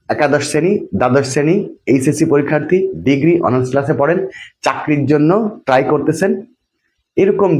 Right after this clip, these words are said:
যে কেউ চাইলে, just আপনি অল্প কিছু শব্দার্থ জানেন আর একটু ভেঙে ভেঙে রিডিং করতে পারেন, এরকম লেভেল যদি আপনার হয়, তাহলে আপনি এই কোর্সে ভর্তি হতে পারবেন। এই কোর্সের কোর্স ফি হচ্ছে মাত্র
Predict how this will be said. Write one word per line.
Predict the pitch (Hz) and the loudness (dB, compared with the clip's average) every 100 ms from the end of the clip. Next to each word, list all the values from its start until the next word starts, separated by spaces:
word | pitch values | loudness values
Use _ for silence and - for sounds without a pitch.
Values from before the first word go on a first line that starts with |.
| 123 | 2
যে | 220 233 233 220 | 4 6 4 2
কেউ | 185 170 165 | 2 2 2
চাইলে, | 117 101 - - _ - | 0 0 -2 -6 _ -2
just | 196 190 151 | 0 2 0
আপনি | 165 208 240 - - - 185 | 2 0 0 -6 -12 0 2
অল্প | 214 165 208 | 2 0 0
কিছু | 190 165 165 | 2 2 2
শব্দার্থ | 139 151 156 180 165 | 2 2 2 2 2
জানেন | 170 240 262 254 - - | 2 2 -2 -4 -8 -4
আর | 123 175 | 0 0
একটু | - 202 | 0 0
ভেঙে | 151 160 156 | 2 2 2
ভেঙে | 156 127 | 2 2
রিডিং | 123 139 123 | 2 0 0
করতে | 110 117 | -2 0
পারেন, | 85 78 - _ _ - | 0 -2 -6 _ _ -2
এরকম | 190 202 202 202 151 | 2 2 2 2 4
লেভেল | 147 156 135 | 4 2 2
যদি | 123 110 | 2 0
আপনার | 110 101 | 0 -2
হয়, | 85 71 - _ _ _ | -2 -4 -8 _ _ _
তাহলে | 113 131 202 202 | 0 2 0 0
আপনি | 131 | 0
এই | 120 | 0
কোর্সে | 104 - 120 | 0 0 0
ভর্তি | 107 90 | 0 -2
হতে | 82 | -2
পারবেন। | 76 69 - - _ _ _ _ _ 156 | -2 -2 -6 -8 _ _ _ _ _ 0
এই | 185 | 2
কোর্সের | 196 196 220 214 | 2 2 0 2
কোর্স | 175 170 | 0 2
ফি | 202 | 2
হচ্ছে | 202 - 165 196 131 | 2 2 2 2 2
মাত্র | 165 170 | 0 0